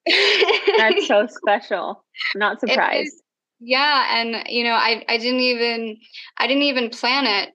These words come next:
Speaker 1: I, I planned that they were gonna be eleven verses each because I have been seeing eleven eleven, like, everywhere,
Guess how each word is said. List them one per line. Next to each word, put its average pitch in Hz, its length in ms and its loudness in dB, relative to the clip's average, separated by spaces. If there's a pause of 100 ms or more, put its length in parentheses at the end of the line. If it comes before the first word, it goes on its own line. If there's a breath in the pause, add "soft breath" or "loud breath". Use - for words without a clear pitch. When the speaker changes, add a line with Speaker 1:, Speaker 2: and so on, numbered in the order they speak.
Speaker 1:
I, 214 420 2
I 226 120 0
planned 277 460 -2
that 233 280 0
they 226 100 0
were 220 120 -2
gonna 214 200 -6
be 202 200 -2
eleven 208 400 -2
verses 202 420 -6
each 240 420 0
because 220 380 0
I 202 60 4
have 196 180 -2
been 202 180 -2
seeing 254 380 0
eleven 202 380 0
eleven, 190 420 -4
like, - 200 -6
everywhere, - 680 -4